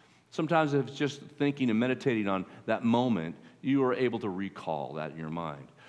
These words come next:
O-, other times, we need, uh, something to kind of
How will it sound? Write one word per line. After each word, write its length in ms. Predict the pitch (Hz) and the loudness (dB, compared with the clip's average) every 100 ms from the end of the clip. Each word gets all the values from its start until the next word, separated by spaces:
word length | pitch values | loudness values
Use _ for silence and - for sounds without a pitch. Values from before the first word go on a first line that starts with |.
| - | -14
O-, 60 | 165 | -10
other 360 | - 147 208 220 | -2 0 0 -2
times, 440 | 185 165 165 143 | -2 0 0 0
we 240 | 160 254 | 2 4
need, 420 | 240 190 170 143 - - | 4 4 2 -4 -14 -14
uh, 300 | - 135 120 113 - - | -2 2 2 0 -4 -12
something 600 | - 165 160 151 135 131 - - - | 0 0 2 2 2 0 -6 -18 -2
to 360 | 143 135 120 - - - | 2 4 2 -2 -14 -4
kind 180 | 139 | -2
of 100 | 107 | -2